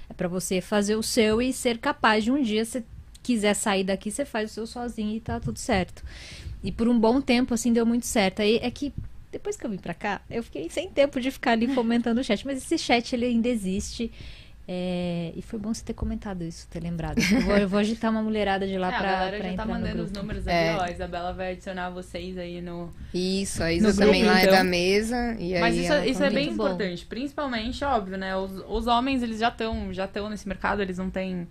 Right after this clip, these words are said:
Speaker 2: muito, muito problema com isso. Agora, a mulher, sim, às vezes tem alguma resistência, e agora, com esse nicho novo, né? Várias mulheres surgindo e,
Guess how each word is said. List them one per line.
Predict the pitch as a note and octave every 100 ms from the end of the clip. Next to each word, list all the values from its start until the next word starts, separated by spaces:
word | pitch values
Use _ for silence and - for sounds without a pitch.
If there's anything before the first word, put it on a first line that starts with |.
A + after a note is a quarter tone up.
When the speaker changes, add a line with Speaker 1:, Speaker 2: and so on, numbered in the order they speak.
| - - - -
Speaker 2:
muito, | F#3 F#3 F#3 F3 E3+
muito | F3+ F3+
problema | F3+ F3 F3+ F3+
com | F3 F#3
isso. | G3 - G3 - -
Agora, | F3+ F#3 G3+
a |
mulher, | G#3 G#3 F#3+ G3+
sim, | A3+ - A3 B3+
às | G3 F3
vezes | F3+ G3+ F#3+
tem | - F#3+
alguma | G#3 F#3+ F#3+
resistência, | F#3+ F3+ - F3+ G3+ G#3
e | F#3+
agora, | F#3+ F#3 G#3 A3 - - - - - - -
com | A#3 A#3+
esse | C4 C4
nicho | A#3 B3 B3+
novo, | A#3+ A3+ F#3
né? | F#3+ G3
Várias | F#3+ G3+
mulheres | G#3 G#3 G3+ G3
surgindo | A3 F#3+ F3 F#3+ F#3
e, | F3+ F3 E3+